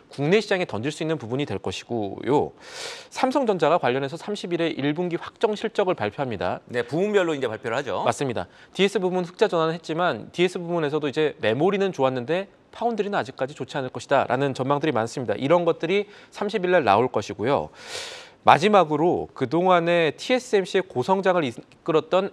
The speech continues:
Speaker 1: 에이아이 수요 여전히 견조할 것이고 이 분기에도 지속적으로 좋을 것이다"라는 내용들이 이번 실적 발표에 있었습니다.
Speaker 2: 계속 에이아이가 작년에도 가장 큰 화두였고 올해 역시 연초 역시 마찬-, 연초부터 역시 마찬가지입니다.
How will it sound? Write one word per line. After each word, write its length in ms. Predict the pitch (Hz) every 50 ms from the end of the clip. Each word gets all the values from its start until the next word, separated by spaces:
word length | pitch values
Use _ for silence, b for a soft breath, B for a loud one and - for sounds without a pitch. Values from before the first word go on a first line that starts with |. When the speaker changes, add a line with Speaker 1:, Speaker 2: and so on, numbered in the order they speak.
| - -
Speaker 1:
에이아이 380 | 123 135 165 185 175 160 160
수요 480 | 160 - - - - 156 151 123 90 - - - -
여전히 560 | 101 104 110 - 151 151 175 196 220 208 -
견조할 380 | - 131 120 120 120 151 147 147
것이고 360 | - 143 131 - 156 196 196 -
이 140 | - 131 135
분기에도 580 | 131 165 180 175 156 160 151 143 156 196 208 208
지속적으로 520 | 202 - - 180 170 - 160 139 156 190
좋을 240 | - - 147 147 147
것이다"라는 760 | - 143 - - 151 135 101 - - - 120 127 156 170 143
내용들이 480 | 107 120 131 135 131 131 139 175 190 -
이번 240 | - 107 - -
실적 280 | 160 - 196 - 190 170
발표에 300 | - 123 117 - 165 165
있었습니다. 560 | 131 139 127 - 110 - - 90 85 - - 85 -
Speaker 2:
계속 600 | 101 104 107 117 135 151 170 175 165 185 175 156
에이아이가 720 | - 131 170 208 220 226 226 220 214 208 185 196 185 175
작년에도 640 | - - 117 143 160 190 214 214 214 202 180 180 160
가장 260 | - - 135 175 226 240 -
큰 220 | - 233 214 185
화두였고 1200 | 165 - 214 208 - 208 196 185 151 98 123 - - - - _ - 233 247 269 262 208 - 131
올해 320 | 139 165 233 254 233 196 143
역시 520 | 143 143 - - - 139 107 110 127 131
연초 440 | 127 127 131 127 - - 160 147 127
역시 360 | 120 127 - - - 196 208 175 113
마찬-, 400 | 92 110 - - - 196 196 117
연초부터 540 | 160 180 175 240 220 175 - 185 185 233
역시 260 | 220 - - - 156 131
마찬가지입니다. 1120 | 127 127 - 202 202 196 170 147 160 160 - - 160 160 165 156 - 104 202 127 208